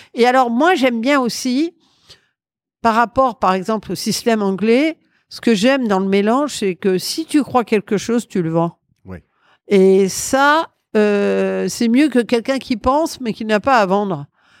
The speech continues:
Speaker 1: Parce que ça s'appelle le non-engagement. Et moi, il y a un mot que j'aime dans la vie, c'est l'engagement.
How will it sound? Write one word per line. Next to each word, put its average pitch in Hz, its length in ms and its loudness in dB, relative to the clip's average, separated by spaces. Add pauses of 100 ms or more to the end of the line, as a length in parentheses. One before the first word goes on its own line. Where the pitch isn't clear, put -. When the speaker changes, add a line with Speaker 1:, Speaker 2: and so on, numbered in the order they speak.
(140)
Speaker 1:
Parce 190 160 0
que 247 240 2
ça - 220 -2
s'appelle 254 340 0
le 214 140 4
non-engagement. 208 880 0 (800)
Et 196 100 2
moi, 226 240 2
il 226 60 0
y 226 40 4
a 202 220 0
un 233 120 2
mot 233 280 0
que 190 60 -8
j'aime 196 360 -2
dans 175 140 0
la 180 120 2
vie, 208 360 -2
c'est - 380 -12 (100)
l'engagement. 170 680 0